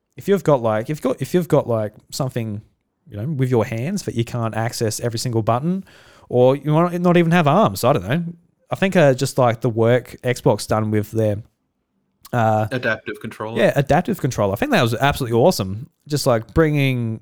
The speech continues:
Speaker 1: gaming to people that typically couldn't hold your traditional controller is just, it just warms my heart every single time. And I, the more companies that get involved in this, the better. Um, because as Nintendo fans, I think, um, you know,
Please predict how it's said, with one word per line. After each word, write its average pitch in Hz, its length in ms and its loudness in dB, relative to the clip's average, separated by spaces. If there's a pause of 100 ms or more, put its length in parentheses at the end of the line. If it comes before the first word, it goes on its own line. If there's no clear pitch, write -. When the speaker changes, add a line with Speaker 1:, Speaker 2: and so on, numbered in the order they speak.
Speaker 1:
gaming 117 400 -2
to 117 80 -4
people 123 300 -4
that 113 220 -4
typically 120 400 -2
couldn't 117 260 -2
hold 104 560 0
your 120 160 -4
traditional 113 440 -2
controller 104 500 2
is 92 120 -6
just, - 300 -2 (560)
it 127 180 -4
just 131 200 -4
warms 135 280 4
my 113 120 2
heart 113 240 2
every 117 180 0
single 107 220 -2
time. 104 280 -2
And 104 80 -2
I, 101 100 -2 (120)
the 139 80 -2
more 143 180 4
companies 139 480 0
that 120 100 -2
get 120 140 -2
involved 117 380 2
in 113 60 0
this, 117 160 -2
the 113 100 -2
better. 113 320 2 (640)
Um, 110 540 0
because 113 580 0
as 110 140 0
Nintendo 110 360 0
fans, 107 300 -2
I 107 60 2
think, 107 300 -4
um, 101 260 -4
you 107 80 -4
know, 117 100 -4